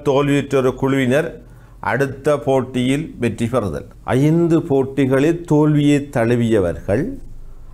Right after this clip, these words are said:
அடுத்த போட்டியில் வெற்றி பெறுவதற்கான வாய்ப்பு மிக குறைவாக காணப்படும். அதற்காக வாய்ப்பு முற்றாக இல்லை என்பது நான் கருத்தல்ல. ஆகவே மிக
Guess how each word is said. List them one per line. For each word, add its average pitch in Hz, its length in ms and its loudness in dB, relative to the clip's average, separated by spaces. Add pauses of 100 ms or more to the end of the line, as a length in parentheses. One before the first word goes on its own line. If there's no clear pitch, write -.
(140)
அடுத்த 147 440 0 (100)
போட்டியில் 135 600 0 (140)
வெற்றி 120 300 0
பெறுவதற்கான 127 680 2 (120)
வாய்ப்பு 120 560 0 (220)
மிக 160 220 2 (120)
குறைவாக 131 640 0
காணப்படும். - 460 -10 (160)
அதற்காக 151 520 0
வாய்ப்பு 151 520 0 (260)
முற்றாக 170 560 0
இல்லை 156 280 2 (220)
என்பது 127 300 2
நான் 139 160 -2
கருத்தல்ல. 101 420 -4 (1300)
ஆகவே 120 380 2 (500)
மிக 160 220 2